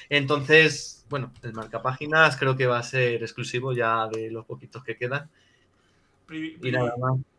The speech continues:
Speaker 1: muchísimas
Speaker 2: privile-,
Speaker 1: gracias.
Speaker 2: privilegio total, entonces, para quien se lo, para quien se lo lleve.
Speaker 1: Mm. <laughs>
Speaker 2: Así que dame un se-, un momentito. Que aquí, eh,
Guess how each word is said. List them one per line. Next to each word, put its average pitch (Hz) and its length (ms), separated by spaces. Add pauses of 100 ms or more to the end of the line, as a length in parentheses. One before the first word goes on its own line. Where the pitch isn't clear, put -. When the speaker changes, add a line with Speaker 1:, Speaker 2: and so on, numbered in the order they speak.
(100)
Speaker 1:
muchísimas 120 460
Speaker 2:
privile-, - 20
Speaker 1:
gracias. 113 240
Speaker 2:
privilegio 170 560
total, 170 340
entonces, 147 400
para 147 320
quien 143 220
se 151 160
lo, 139 600
para 143 180
quien 143 120
se 143 160
lo 143 60
lleve. 127 300
Speaker 1:
Mm. 107 140 (840)
<laughs> 123 160 (1500)
Speaker 2:
Así - 220
que 131 100
dame 131 360
un 139 60
se-, - 140
un 131 460
momentito. 131 580 (2750)
Que 143 60
aquí, 143 280
eh, 147 100